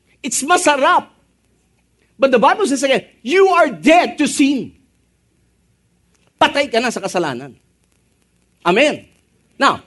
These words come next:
eh, to illustrate this more, look at this. Sabi sa verse three, "Hindi mo ba alam na lahat," samahan niyo ako sa pagbasa.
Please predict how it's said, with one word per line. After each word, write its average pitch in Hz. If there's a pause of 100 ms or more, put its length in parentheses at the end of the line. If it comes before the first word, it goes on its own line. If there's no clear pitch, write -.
(340)
eh, 247 (320)
to 262
illustrate 302
this 233
more, 240
look 302
at 247
this. 175 (120)
Sabi 359
sa 320
verse 247
three, 233 (440)
"Hindi 349
mo 440
ba 294
alam 214 (760)
na 277
lahat," 330
samahan 294
niyo 269
ako 208
sa 214
pagbasa. 190